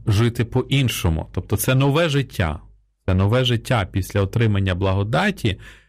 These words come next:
має бути щось по-новому, має бути змінено щось. Так, і тобі дається така можливість, тому що якщо і після цього нічого не станеться, ну, то,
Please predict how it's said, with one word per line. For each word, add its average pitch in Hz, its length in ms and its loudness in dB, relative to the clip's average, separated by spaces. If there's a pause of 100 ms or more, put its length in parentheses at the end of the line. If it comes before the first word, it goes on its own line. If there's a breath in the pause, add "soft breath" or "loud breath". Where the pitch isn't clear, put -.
(200 loud breath)
має 156 480 2
бути 131 720 0 (1600)
щось 131 460 0
по-новому, 113 800 2
має 110 240 2
бути 110 320 0
змінено 98 640 2
щось. - 540 -6 (480)
Так, - 240 0
і 110 40 -2
тобі 117 340 2
дається 117 440 2
така 104 400 -2 (420 loud breath)
можливість, 101 840 2
тому 90 200 0
що - 200 -6
якщо 101 240 -2
і 95 100 2
після 101 340 -4
цього 170 300 0
нічого 113 460 2
не 98 120 -2
станеться, 87 560 -4
ну, 113 200 2
то, 101 320 -2